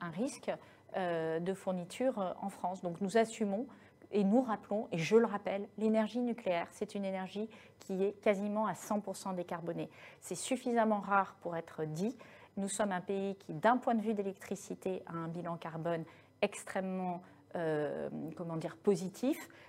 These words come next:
Et c'est pour ça que nous, notre enjeu, il est sur les autres secteurs d'activité, sur la mobilité, sur la chaleur carbonée, euh, dans, dans les processus industriels.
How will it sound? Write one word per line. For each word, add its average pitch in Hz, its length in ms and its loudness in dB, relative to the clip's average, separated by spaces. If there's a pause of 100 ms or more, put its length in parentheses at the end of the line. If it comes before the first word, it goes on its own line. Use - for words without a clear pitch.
Et - 40 -8
c'est - 140 0
pour 185 160 -4
ça 220 160 6
que 190 300 -2 (240)
nous, 220 200 6
notre 226 300 2
enjeu, 220 420 6
il 175 220 0
est 226 100 6
sur 226 220 -4
les 156 240 0
autres 233 280 6
secteurs 175 340 -8
d'activité, 165 640 -4 (240)
sur - 200 2
la 196 120 0
mobilité, 170 680 -4 (200)
sur - 200 -2
la 185 120 0
chaleur 185 340 -2
carbonée, 175 600 -4
euh, 151 80 -4
dans, 156 320 -4
dans 165 120 -4
les 175 120 -2
processus - 580 -8 (200)
industriels. 175 680 2